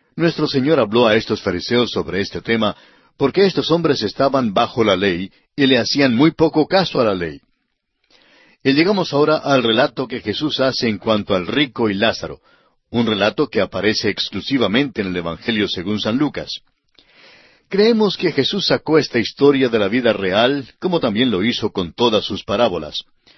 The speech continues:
Jesús usaba ilustraciones que eran conocidas a sus oyentes. Ellos conocían muy bien de lo que él estaba hablando.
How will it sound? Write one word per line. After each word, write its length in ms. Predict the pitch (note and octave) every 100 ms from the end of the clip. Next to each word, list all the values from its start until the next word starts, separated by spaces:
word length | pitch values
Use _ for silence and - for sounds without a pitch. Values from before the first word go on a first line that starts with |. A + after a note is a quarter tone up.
| _ _ _ _
Jesús 400 | D3+ C#3 G#3+ -
usaba 400 | B2+ - D3+ C#3
ilustraciones 840 | B2 A2+ - G#2+ F2+ C3 D#3 D#3 -
que 160 | G#2
eran 160 | A2+ G#2
conocidas 600 | G#2 F#2+ - C3 A#2 G2+
a 60 |
sus 240 | G#2+ E3+ -
oyentes. 560 | G#2+ E3 B2+ - - - _ _ _ _ -
Ellos 300 | G#2+ G#2 F#2+
conocían 460 | G#2 F2+ - A#2 G#2
muy 160 | A#2
bien 300 | G#2 B2+ D#3
de 100 | A#2+
lo 120 | G#2+ F#2+
que 200 | B2+ A2+
él 80 |
estaba 320 | A#2 - A2+ G2+
hablando. 460 | A#2+ D3+ G#2+ D2